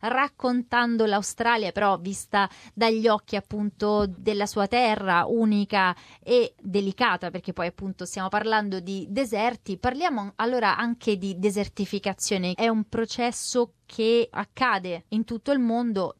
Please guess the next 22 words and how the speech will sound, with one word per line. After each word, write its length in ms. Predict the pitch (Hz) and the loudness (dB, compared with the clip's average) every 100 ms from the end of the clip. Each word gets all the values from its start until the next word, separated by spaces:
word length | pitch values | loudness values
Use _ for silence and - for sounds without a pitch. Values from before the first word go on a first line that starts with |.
| _ | _
Dobbiamo 720 | 220 208 196 240 247 240 226 - | -6 -2 0 0 2 2 2 0
preoccuparci 680 | 220 220 233 240 254 - | 0 0 0 -2 -2 -6
del 140 | 190 180 | -10 -10
fatto 320 | - 185 - | -6 -6 -6
che 100 | 185 | -6
l'Australia 600 | 175 170 - 220 214 185 | -6 -6 -6 -2 0 2
parta 340 | 170 185 - 175 | 2 0 0 -4
già 120 | 175 | -2
avvantaggiata 600 | 175 175 170 170 190 - | -2 -4 -6 -4 -4 -4
rispetto 600 | - - 185 180 - 170 - - | -8 -8 -8 -6 -2 -4 -4 -8
al 260 | - 180 | -4 -4
fatto 340 | - 185 - 185 | -4 -6 -6 -8
di 220 | 190 208 | 0 0
avere 220 | 202 196 | 2 -2
già 140 | 190 | -2
una 120 | 196 185 | -2 0
grande 300 | 196 202 196 | 0 0 -2
proporzione 500 | 202 196 185 208 196 | -2 -4 -4 -4 -2
desertica, 840 | 185 208 247 269 285 269 277 - | 0 2 2 2 -2 2 4 4
oppure 440 | 190 - 220 214 - | 0 0 2 2 0
non 480 | 196 202 196 196 196 | 0 2 2 2 2
è 300 | 180 165 | 2 0